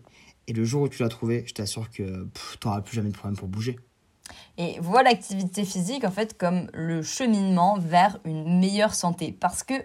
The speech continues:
Speaker 2: c'est pas quand tu auras soixante-dix ans, alors c'est possible, bien sûr, rien n'est impossible, mais quand tu commences à avoir soixante, soixante-dix ans, bah, t'as de moins en moins envie de bouger, le corps aussi,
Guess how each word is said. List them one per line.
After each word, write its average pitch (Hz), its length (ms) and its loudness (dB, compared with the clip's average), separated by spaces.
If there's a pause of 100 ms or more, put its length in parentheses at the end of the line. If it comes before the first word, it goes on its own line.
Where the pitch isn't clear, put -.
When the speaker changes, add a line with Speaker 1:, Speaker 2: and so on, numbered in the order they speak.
(400)
Speaker 2:
c'est - 220 -4
pas 269 360 8
quand 208 140 0
tu 190 180 -10
auras 202 440 2
soixante-dix 262 720 0
ans, 294 200 6
alors 156 300 4 (160)
c'est 208 80 0
possible, 226 460 -2
bien 202 180 2
sûr, 208 240 -2
rien 202 200 0
n'est 240 140 -2
impossible, 220 440 -2
mais 208 180 0 (460)
quand 349 140 2
tu 330 180 -12
commences 285 320 -4
à 262 60 8
avoir 233 320 4
soixante, 262 460 0
soixante-dix 226 540 -2
ans, 294 160 -2 (540)
bah, 202 100 6 (120)
t'as - 100 4
de 240 80 -4
moins 311 240 2
en 277 100 6
moins 254 360 4
envie 208 300 4
de 185 60 0
bouger, 185 460 0
le 202 160 4
corps 254 360 6
aussi, 196 360 -2